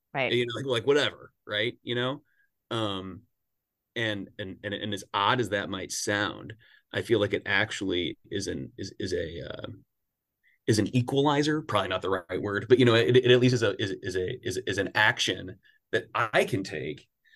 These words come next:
Speaker 2: that does, um, some sort of leveling of that playing field. I mean, and, and not at all the same, but when I was doing my C P E as a chaplain,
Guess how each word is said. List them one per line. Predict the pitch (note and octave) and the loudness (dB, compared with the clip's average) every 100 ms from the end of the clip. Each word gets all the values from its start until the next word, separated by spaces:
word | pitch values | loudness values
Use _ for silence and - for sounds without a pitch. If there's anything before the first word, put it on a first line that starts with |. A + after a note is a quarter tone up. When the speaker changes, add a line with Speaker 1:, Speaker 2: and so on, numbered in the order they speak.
| _ _ | _ _
Speaker 2:
that | G#2+ A2+ | -4 2
does, | G#2+ G2 F#2+ F2+ - - _ | 4 4 2 -2 -8 -12 _
um, | F#2+ F2 - - - - _ | -10 -10 -10 -12 -14 -18 _
some | - - D3+ D#3 | -6 2 4 4
sort | C#3+ G#2 G2+ | 4 2 0
of | F#2+ | -2
leveling | F#2+ F#2 F#2 F#2 F#2 | -2 -2 -2 -6 -8
of | F#2 | -8
that | F2+ | -10
playing | - F#2 F#2+ G2 | -6 -2 -2 -2
field. | C2+ C2+ D2+ - | -2 -6 -6 -2
I | |
mean, | G#2 G2 | 0 2
and, | F#2 F#2+ - | 0 -2 -2
and | G2 F#2 _ _ | -2 -4 _ _
not | A2 A#2 B2+ | 2 6 6
at | A#2+ | 8
all | A#2 A2 | 6 4
the | |
same, | F#2+ - G#2+ F2+ D#2+ A#2+ _ _ - _ | 0 2 2 2 -4 -14 _ _ -20 _
but | A2+ - | 0 2
when | A2 | 0
I | - A#2 | 2 2
was | B2+ A2 | 4 4
doing | A2+ A2 | 4 4
my | G#2 F#2+ | 2 -4
C | - A2+ A2 | -6 -6 -6
P | A2 D#2+ G#2 | -6 -6 -2
E | F#2+ | 0
as | F#2 | 0
a | E2 | -2
chaplain, | - A2 G#2 G2 F#2 F#2 | 0 0 2 -2 -6 -8